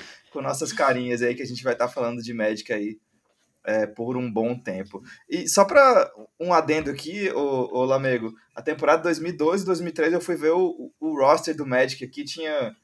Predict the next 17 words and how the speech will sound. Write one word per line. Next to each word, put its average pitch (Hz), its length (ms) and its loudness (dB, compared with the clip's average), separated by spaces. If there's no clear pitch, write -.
foi 175 140 -4
meio 233 120 2
uma 269 100 2
transição 220 680 -2
ali, 147 160 0
né? 139 220 -2
Tinha 170 240 -6
ainda 160 280 -2
Jameer 143 320 -2
Nelson, 139 720 0
o 127 60 -6
J 139 160 -8
J 131 180 -4
Redick, 135 640 2
o, 127 260 -6
o 127 120 -12
Turkoglu, 143 800 -4